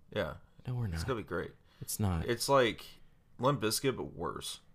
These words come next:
Speaker 2: Yeah, why would I do that to myself, Jeremy?
Speaker 1: Because you hate my s-, uh, hate yourself like you hate
Speaker 2: I
Speaker 1: myself.
Speaker 2: hate you?
Speaker 1: Yes.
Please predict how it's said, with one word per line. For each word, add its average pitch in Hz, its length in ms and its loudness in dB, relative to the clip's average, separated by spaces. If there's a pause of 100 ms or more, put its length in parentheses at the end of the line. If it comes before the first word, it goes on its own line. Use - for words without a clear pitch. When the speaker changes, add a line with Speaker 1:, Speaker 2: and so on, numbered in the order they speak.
(120)
Speaker 2:
Yeah, 123 300 6
why 107 180 6
would 165 140 8
I 139 40 8
do 147 180 4
that 117 120 10
to - 80 0
myself, 104 420 4
Jeremy? 123 480 4
Speaker 1:
Because 123 360 -2
you 98 100 -4
hate 120 200 0
my 123 120 0
s-, - 280 -2
uh, 110 100 0
hate 123 180 0
yourself 117 500 0
like 87 140 -4
you 95 80 -6
hate 110 160 0
Speaker 2:
I 117 80 12
Speaker 1:
myself. 113 340 8
Speaker 2:
hate - 60 -
you? 175 240 8 (340)
Speaker 1:
Yes. 117 360 -2